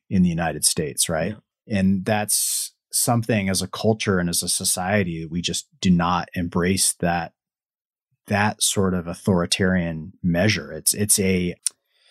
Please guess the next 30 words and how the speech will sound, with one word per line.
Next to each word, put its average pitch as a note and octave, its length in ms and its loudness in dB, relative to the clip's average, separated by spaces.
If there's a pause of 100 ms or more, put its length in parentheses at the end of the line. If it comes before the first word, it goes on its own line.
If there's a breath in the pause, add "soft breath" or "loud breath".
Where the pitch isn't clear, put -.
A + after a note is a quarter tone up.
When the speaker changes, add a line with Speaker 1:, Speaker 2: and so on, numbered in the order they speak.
(220 soft breath)
Speaker 1:
it's B2 160 4
a A#2 40 2
violation A2 680 2
of F#2+ 160 -2
our F#2 260 2
autonomy. F#2+ 720 0
It's D2+ 220 0
a E2 80 -4
freedom G2+ 400 2
of D#2 160 -6
rights F2 560 0
issue. G2 400 -2
It's F#2 240 0
a, E2 160 -2
you F2 120 0
know, E2+ 280 -4
a F#2 80 -4
rights G2 340 2
issue. - 380 -8 (640 soft breath)
Uh, F2 400 0 (180)
for - 200 -4
better A2+ 300 2
or G#2 40 0
for G2 140 -8
worse, G2+ 440 0
that's F#2 280 -2
the F#2+ 80 -8
culture G2 360 2
we E2+ 200 -4
have. G2+ 560 0